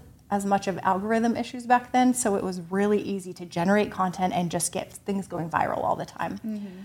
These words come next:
Speaker 2: And was it, like, people were paying you for workouts? Or
Speaker 1: So at the beginning, it was just, my friend and I were like, "We're going to just build this, and then we'll figure out what to sell after." So we built it, and then we created a membership site. So we started to sell workouts, like, kinda generic, you know, five-day-a-week,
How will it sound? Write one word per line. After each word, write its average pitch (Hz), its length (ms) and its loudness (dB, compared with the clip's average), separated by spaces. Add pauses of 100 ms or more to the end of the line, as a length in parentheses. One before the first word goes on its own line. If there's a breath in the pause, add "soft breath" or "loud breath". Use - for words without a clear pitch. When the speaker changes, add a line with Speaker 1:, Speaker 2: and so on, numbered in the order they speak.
(320 loud breath)
Speaker 2:
And 240 140 8
was 226 180 10
it, 208 140 6
like, 202 280 6 (240)
people 247 260 4
were 208 180 12
paying 208 340 4
you 208 120 6
for 185 140 2
workouts? 320 600 4 (120)
Or 226 140 6
Speaker 1:
So 226 60 12 (280)
at 427 100 8
the 427 140 12
beginning, 285 560 10
it 254 160 8
was 233 220 6
just, 269 340 6 (160)
my 214 160 6
friend 262 260 8
and 370 120 8
I 302 80 10
were 240 120 6
like, 185 240 4
"We're 196 300 2
going 339 280 2
to 311 100 2
just 208 340 -2
build 202 280 2
this, 302 180 4
and 208 100 4
then 190 60 2
we'll 190 100 2
figure 190 240 0
out 185 80 6
what - 120 -4
to 196 80 -2
sell - 260 2
after." - 480 -6 (420 soft breath)
So 262 200 8
we 320 240 10
built 320 640 4
it, 208 240 10
and 208 200 4
then 269 380 8
we 254 300 4
created 208 360 2
a 202 60 4
membership 190 580 0
site. 247 460 2
So 214 140 -2
we 202 100 2
started 190 380 -2
to 190 80 -4
sell 180 480 8
workouts, 175 520 4
like, - 300 -4
kinda 392 160 2
generic, 190 720 4
you 190 60 -6
know, 180 160 4
five-day-a-week, 185 680 2